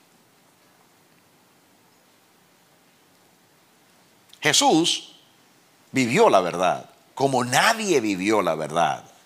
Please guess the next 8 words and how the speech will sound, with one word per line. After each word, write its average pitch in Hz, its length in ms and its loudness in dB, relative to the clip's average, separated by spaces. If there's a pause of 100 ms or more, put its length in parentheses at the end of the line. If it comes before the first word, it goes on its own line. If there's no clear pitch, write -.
(1040)
Y 107 100 0
fue 143 140 2
varón 143 340 4
de 165 100 0
dolores, 127 680 0
experimentado 92 880 -4
en 71 140 -10
quebranto. 58 500 -10